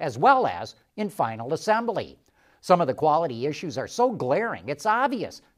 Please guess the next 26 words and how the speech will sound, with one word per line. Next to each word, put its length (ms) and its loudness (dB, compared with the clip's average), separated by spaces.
they 120 -2
were 160 2
not 320 -6
missed 640 -2
by 160 -4
quality 640 -4
inspectors. 840 -8
They 120 0
were 100 2
shipped 320 0
out 160 4
of 80 -2
the 60 0
plant 360 -4
despite 600 -2
the 80 4
defects. 800 -6
And 100 -10
that 160 2
shows 300 0
Tesla 460 2
is 160 -8
adopting 600 -4
the 120 -4
worst 600 0
practices 800 -2